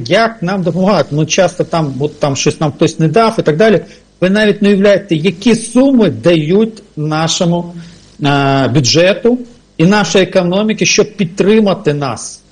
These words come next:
наші міжнародні партнери. Але питання залишається наступне. А ми що робимо для того, щоб показати нашим міжнародним партнерам, що ми боремося з корупцією,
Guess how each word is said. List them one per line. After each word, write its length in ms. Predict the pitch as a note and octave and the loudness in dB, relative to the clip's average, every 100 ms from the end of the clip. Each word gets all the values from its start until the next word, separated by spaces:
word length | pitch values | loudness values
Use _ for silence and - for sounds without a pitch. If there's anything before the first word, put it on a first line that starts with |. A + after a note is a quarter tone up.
| _ _ _ _ _ - | _ _ _ _ _ -2
наші 320 | E3+ F#3 E3+ | 0 2 2
міжнародні 360 | D3 D#3+ C#3+ | 2 2 0
партнери. 400 | C#3 - C3 A#2 - | -2 -4 -4 -4 -2
Але 220 | E3 G3+ | 0 2
питання 380 | F3 G3 G3+ F#3+ | 0 0 0 0
залишається 680 | F3+ D#3+ - F3+ E3+ - D#3 | 2 0 2 2 2 0 -4
наступне. 540 | D#3+ D#3+ E3+ C#3+ - - | -4 -2 -2 -2 -4 -10
А 200 | - D#3+ | -4 0
ми 440 | F3 F#3 F#3+ C3 - - | 2 4 2 0 -6 -10
що 320 | - - B2+ | -4 0 0
робимо 680 | - D3 G#3 C4+ F#3 B2 G#2+ - - _ _ _ | 2 2 4 2 0 -2 -6 -12 -20 _ _ _
для 160 | D3+ F3+ | 0 2
того, 280 | G3 F3 | 2 2
щоб 420 | E3+ - B2+ D3+ - | 2 2 2 2 0
показати 600 | D#3 E3+ - E3+ D#3+ D3 | -2 -2 0 0 0 -2
нашим 340 | D#3+ D3 C#3 | -4 -4 -4
міжнародним 500 | C3+ C#3 D3 B2+ B2+ | -4 0 0 0 -2
партнерам, 600 | C3 C3+ E3+ G3 A3+ C#3+ | -4 -4 0 0 2 0
що 140 | - C3 | -4 -6
ми 100 | B2+ | -2
боремося 600 | B2 A#3 A3+ G#3 - E3+ | 2 2 4 0 -2 -4
з 40 | |
корупцією, 720 | - E3 E3 E3 D3 C#3+ C3 | 0 2 2 0 -2 0 -2